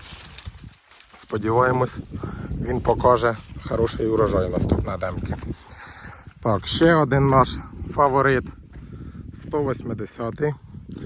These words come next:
Він нижчий, бачите, набагато від сто семидесятого, що мені дуже до вподоби, що він нижчий. Немає того дурного по, по два з половиною метри.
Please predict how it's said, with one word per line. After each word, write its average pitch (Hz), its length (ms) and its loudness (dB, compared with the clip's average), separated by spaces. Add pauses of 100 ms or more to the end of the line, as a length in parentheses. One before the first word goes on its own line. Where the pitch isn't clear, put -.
(560)
Він 123 320 2
нижчий, 131 400 2
бачите, 135 360 2
набагато 120 600 2
від 123 180 0 (380)
сто - 240 -4
семидесятого, 120 880 0 (500)
що - 180 2
мені 139 260 4
дуже 123 400 0
до 104 120 0
вподоби, 147 580 4 (200)
що - 160 -2
він 117 260 2
нижчий. 98 400 -2 (1160)
Немає 120 560 6
того 117 180 4
дурного 117 500 4
по, 110 320 2 (540)
по 117 80 -2
два 120 200 6
з - 40 -4
половиною 117 480 6
метри. 98 380 0